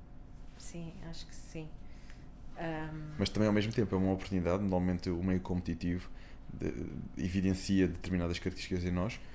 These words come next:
Speaker 2: mas também é uma oportunidade de as podermos trabalhar, não é?
Speaker 1: Claro, claro que
Speaker 2: Isso depois
Speaker 1: sim.
Speaker 2: vem com o tempo e vem com, com a vontade, não é? De, de as trabalharmos. Porque
Speaker 1: Sim.
Speaker 2: isto já é um desporto que puxa para a perfeição. E nós quando já somos perfeccionistas e
Speaker 1: Sim.
Speaker 2: estamos num desporto que puxa para a perfeição e onde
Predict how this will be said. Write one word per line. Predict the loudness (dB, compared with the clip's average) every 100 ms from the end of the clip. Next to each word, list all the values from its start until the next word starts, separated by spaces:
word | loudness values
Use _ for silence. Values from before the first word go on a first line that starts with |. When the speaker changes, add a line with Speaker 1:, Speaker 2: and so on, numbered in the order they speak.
| -14 -6 -2
Speaker 2:
mas | 0
também | 4 6
é |
uma | 6
oportunidade | 4 4 2 2
de |
as | 0
podermos | 2 2 2
trabalhar, | 2 4 2 0 -4 -10 -6
não | -4 -2
é? | -2
Speaker 1:
Claro, | -4 -6 -6 -8 -14 -14 -12
claro | -8 -8
que |
Speaker 2:
Isso | -6
depois | -2 2
Speaker 1:
sim. | 2
Speaker 2:
vem |
com | 0
o | 0
tempo | 2 2 0
e | -2
vem | -2
com, | -4 -6 -4
com | 2 4
a |
vontade, | 4 0 -2 -4 -4
não | -2
é? | -2
De, | -2 -4
de | -2
as | -2
trabalharmos. | 0 0 0 -2 -6 -10 -4
Porque | -4 -2 0
Speaker 1:
Sim. |
Speaker 2:
isto | 2 6
já | 8
é | 8
um | 6 4
desporto | 0 2 2 2
que | 0
puxa | 0 2
para | 2
a |
perfeição. | 0 2 2 4 4 2 -2 -10 -12 -12 -12 -2 6
E |
nós | 8 8
quando | 6 6
já | 6
somos | 4 -2
perfeccionistas | 2 4 6 6 6 4 0 -2 -4 -10 -12 -12 0
e | 6 6
Speaker 1:
Sim. | 8
Speaker 2:
estamos | 8 8 6
num |
desporto | 2 4 4 4 0
que | -2
puxa | 2 2 4
para | 2
a |
perfeição | 4 2 6
e | 8 8
onde | 8